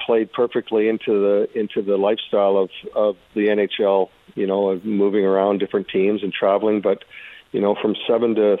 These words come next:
thirteen, I was over in Germany playing over there, and then you come back to Canada, and, um, you know, you're constantly, because we did move around, you're, you're constantly breaking down barriers because you're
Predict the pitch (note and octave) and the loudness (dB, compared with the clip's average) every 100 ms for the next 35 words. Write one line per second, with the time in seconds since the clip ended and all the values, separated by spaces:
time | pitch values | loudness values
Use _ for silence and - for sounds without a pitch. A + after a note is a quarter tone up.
0 | - A2 A2 A#2 A#2 G#2 F#2+ F#2+ G2+ G2 | 0 -2 -2 -2 2 2 2 2 2 0
1 | F#2 G#2 G#2 F#2 G2 - G#2 G2+ G2 F#2+ | 0 0 2 2 0 0 0 2 2 2
2 | F#2 G#2+ G#2 F#2+ F#2+ F#2 F2 G2+ F#2+ G2+ | 2 2 2 2 0 -2 -2 -4 0 0
3 | G2+ - - - - - - G#2+ A#2 F#2+ | 0 -4 -20 -20 -14 -8 -2 0 2 0
4 | F2 F2 - - - _ - G2+ G2 F#2 | 0 -4 -14 -20 -20 _ -4 0 2 2
5 | F#2+ F#2 F#2 - F#2+ F#2 F#2 F2+ F2+ F#2+ | 2 0 -2 -2 0 2 0 0 -2 -6
6 | - _ - G2 G2 G2+ F#2+ F#2 - A#2 | -10 _ -8 -2 2 2 0 -4 -4 -2
7 | A2 - A2+ G#2+ G2 F#2 - - - - | 0 -2 -2 0 0 -2 -6 -18 -10 -8
8 | - A2+ G#2 G#2 G#2+ G2 G#2 G2 F#2+ G2+ | -2 -2 0 0 0 0 0 0 2 2
9 | G#2+ G2 F#2 - - - - - G2 F#2+ | 2 2 -2 -6 -20 -20 -14 -4 0 0
10 | G2 G2+ F#2+ F#2 - _ _ _ _ - | 0 0 0 -2 -10 _ _ _ _ -18
11 | - B2 A#2 - A2 F2+ G#2 G#2 - F#2+ | -4 -2 -2 -2 -2 -2 -2 -2 -2 -2
12 | G2 F#2+ F2+ G2+ A2 G#2 F#2 F2+ - F#2+ | 0 0 0 0 2 2 0 -2 -4 -6
13 | G2 F#2 F2 - - G2 G2+ G#2 G#2+ G#2 | -2 -4 -4 -14 -10 -4 0 2 2 0